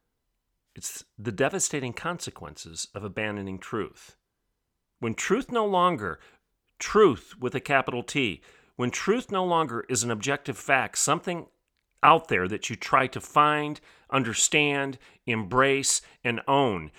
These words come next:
You try to acquire more of it. That's the point of going off to college. That's the point of reading a book. That's the point of reading the newspaper. That's the point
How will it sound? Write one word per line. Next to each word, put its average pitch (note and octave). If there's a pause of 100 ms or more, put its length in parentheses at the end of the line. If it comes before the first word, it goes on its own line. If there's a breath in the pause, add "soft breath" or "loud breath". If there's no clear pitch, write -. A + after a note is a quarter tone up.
(100)
You B2+
try D#3
to C#3+
acquire C3
more C3
of F#2
it. E2+
That's B2+
the D#3+
point C#3
of B2
going C#3
off B2+
to C3+
college. A#2
That's D3+
the D3+
point D3
of A#2+
reading C3+
a C3+
book. A#2
That's C#3+
the -
point D#3
of B2
reading C#3+
the C3+
newspaper. C#3
That's C#3+
the -
point F3